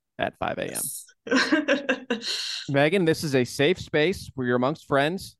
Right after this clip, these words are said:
Speaker 1: You had a rough weekend. Your beloved Villanova Wildcats, L. Your beloved Yukon Huskies, L. Your nemesis, the L S U <laughs> Tigers, still standing.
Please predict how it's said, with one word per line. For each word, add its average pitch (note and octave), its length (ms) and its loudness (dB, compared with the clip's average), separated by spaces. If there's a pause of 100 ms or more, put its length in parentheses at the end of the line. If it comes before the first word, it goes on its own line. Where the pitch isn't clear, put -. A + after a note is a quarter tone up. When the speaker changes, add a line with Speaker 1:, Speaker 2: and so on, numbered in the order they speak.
(160)
Speaker 1:
You C#3+ 320 4
had G#3+ 200 6
a F3 80 6
rough C#3+ 320 4
weekend. C3 380 -2 (760)
Your D3 220 4
beloved D3 600 2
Villanova C3+ 520 2
Wildcats, A#2 720 -4 (480)
L. B2+ 400 0 (840)
Your D3 200 4
beloved D3+ 600 4 (100)
Yukon D#3+ 420 2
Huskies, - 540 -2 (440)
L. B2 380 2 (380)
Your D#3 240 4
nemesis, D#3 840 2 (120)
the D3 160 4
L D3+ 100 6
S D#3+ 200 2
U - 140 2
<laughs> - 60 -4
Tigers, C#3 600 -2 (180)
still - 560 4
standing. C#3+ 720 2